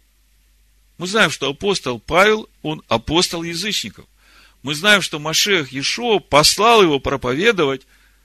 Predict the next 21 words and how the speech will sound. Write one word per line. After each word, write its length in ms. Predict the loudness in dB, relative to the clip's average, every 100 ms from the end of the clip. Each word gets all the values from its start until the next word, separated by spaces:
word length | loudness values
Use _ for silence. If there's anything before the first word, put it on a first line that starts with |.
| _
закон 480 | 0 0 2 0 0
Бога 280 | 0 2 0
язычникам. 640 | 0 0 0 0 -2 -12 _ _ _ _ _ _ _ _ _ _ _ _
Но 180 | 0 4
когда 280 | 4 4 4
мы 120 | 4
читаем 400 | 2 4 4 2
книгу 320 | -2 -4 -4
Деяний, 500 | -6 -2 0 0 0
мы 180 | -2 -4
видим, 480 | -2 -2 -2 -4 -6 _ _ _ _ _
что 260 | -6 -4 -4 _ -8
он 120 | -4
проповедовал 600 | -4 -2 -2 -2 -2 -2
не 100 | -4
только 320 | -4 -4 -4
язычникам, 600 | -8 -8 -10 -10 -12 -16 _ _ _ _ _ _ -6
он 160 | -4 -2
иудеям 580 | 0 0 0 0 0 -2
тоже 320 | -6 -4 -4
проповедовал. 640 | -4 -6 -6 -6 -6 -8